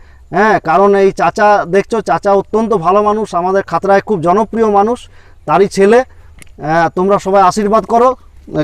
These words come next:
কাইফকে। আর আগামী দিনে এই শিল্প নিয়ে কাইফ যেন আরও বড় হতে পারে, তার সাথে পড়াশোনাটাও চালিয়ে যেতে পারে ভালোভাবে, জীবনে দাঁড়াতে পারে, সেই আশীর্বাদ আমরা করি। এরপর আমরা একটু চাচার কাছে যাই। আচ্ছা, আহ, চাচা,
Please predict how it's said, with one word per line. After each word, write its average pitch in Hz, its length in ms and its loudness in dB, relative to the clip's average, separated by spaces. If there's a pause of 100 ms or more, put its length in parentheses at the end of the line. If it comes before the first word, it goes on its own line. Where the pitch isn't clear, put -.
কাইফকে। 214 500 2 (500)
আর 165 340 2
আগামী 208 460 0
দিনে 226 320 -2
এই 208 220 2
শিল্প 226 340 -6
নিয়ে 240 280 0
কাইফ 196 260 0
যেন 226 220 -2
আরও 214 420 0 (100)
বড় 185 200 2
হতে 208 240 -2
পারে, 214 180 -2
তার 185 120 -2
সাথে 202 160 -4
পড়াশোনাটাও 202 560 0
চালিয়ে 202 280 0
যেতে 208 160 0
পারে 208 200 0
ভালোভাবে, 185 480 0 (500)
জীবনে 175 280 0
দাঁড়াতে 180 320 0
পারে, 208 260 0 (120)
সেই 185 240 0
আশীর্বাদ 190 440 2
আমরা 185 300 0 (400)
করি। 240 260 2 (380)
এরপর 208 280 2
আমরা 226 200 2
একটু 226 120 0
চাচার 220 320 0
কাছে 185 200 -2
যাই। 127 200 -4 (500)
আচ্ছা, 254 320 2
আহ, 170 1000 -2
চাচা, 220 460 0